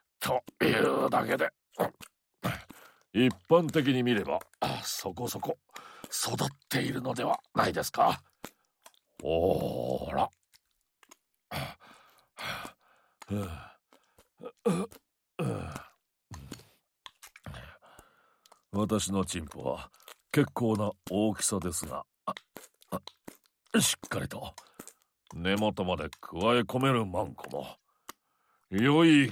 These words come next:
感じですし。あ、あ、おお。奥の壁にぶち当たる感覚。あお分かりいただけてますよね。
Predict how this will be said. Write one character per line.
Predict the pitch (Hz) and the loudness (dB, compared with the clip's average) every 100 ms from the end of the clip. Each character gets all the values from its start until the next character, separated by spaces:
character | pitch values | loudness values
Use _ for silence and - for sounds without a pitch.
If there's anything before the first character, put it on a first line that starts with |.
| - | -2
感 | - - 71 58 | -4 -4 -6 -12
じ | - | -10
で | - - | -8 -6
す | - | -4
し。 | - - 87 - _ _ _ _ _ _ _ _ - _ _ _ _ - | -4 -4 -8 -12 _ _ _ _ _ _ _ _ -20 _ _ _ _ -2
あ、 | 101 _ _ _ - | -2 _ _ _ 0
あ、 | 98 - _ _ _ - | 0 -2 _ _ _ -4
お | 220 | 2
お。 | 175 139 - - - - - - - - - - - - _ - 78 | 2 2 -2 -8 -12 -20 -18 -18 -20 -20 -20 -20 -18 -20 _ -12 -8
奥 | 104 92 - 120 | -6 -6 -8 -8
の | 85 - - | -12 -14 -8
壁 | - 87 104 | -6 -4 -6
に | 104 | -6
ぶ | 87 92 | -6 -6
ち | 92 - | -4 -4
当 | 92 | -4
た | 90 | -12
る | 76 - | -12 -12
感 | 64 | -14
覚。 | - - - - - _ _ _ _ _ | -14 -20 -18 -18 -20 _ _ _ _ _
あ | 78 78 87 - - - - - _ - - - | -10 -8 -6 -8 -12 -20 -20 -20 _ -20 -20 -4
お | 90 110 | 2 4
分 | 98 | 4
か | 98 | 2
り | 92 90 | 2 0
い | |
た | 85 85 | -2 -4
だ | 82 | -4
け | 76 | -6
て | 80 | -8
ま | 73 | -8
す | 69 - | -10 -12
よ | 65 | -12
ね。 | - 123 | -6 -6